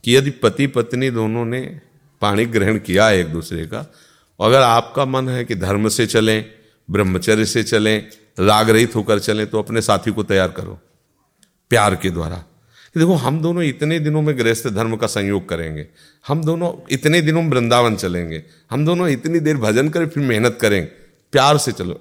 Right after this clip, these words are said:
एक को एक छोड़कर ये बात नहीं। नहीं तो पाणी गृहस्थ वो थोड़ी समझ रही थी कि तुम भक्ति करोगे जो ब्याह करके। दोनों ने तो एक,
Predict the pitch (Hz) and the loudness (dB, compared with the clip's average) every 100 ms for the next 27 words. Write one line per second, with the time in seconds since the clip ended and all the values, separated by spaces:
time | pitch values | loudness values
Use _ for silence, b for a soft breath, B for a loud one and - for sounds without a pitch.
0 | - 143 170 170 165 147 147 - 143 135 | 2 4 2 0 0 2 0 -2 -4 -4
1 | 127 127 113 101 90 87 85 78 - _ | -4 -4 -2 -4 -4 -8 -8 -10 -16 _
2 | b b b b b 113 127 120 113 131 | b b b b b -4 -2 0 2 2
3 | 131 139 135 123 139 147 185 185 175 165 | 2 0 0 2 2 2 0 2 2 2
4 | 156 147 147 143 147 123 98 - 120 110 | 2 0 -2 -4 -2 -2 -2 -4 -2 0
5 | 113 107 98 87 82 80 - 82 90 87 | 0 0 -4 -6 -8 -12 -14 -6 -4 -4
6 | - 87 - 82 _ b b b b 90 | -6 -12 -14 -20 _ b b b b -4
7 | 95 110 131 147 156 117 98 90 107 | 0 0 0 0 -2 -6 -8 -4 -6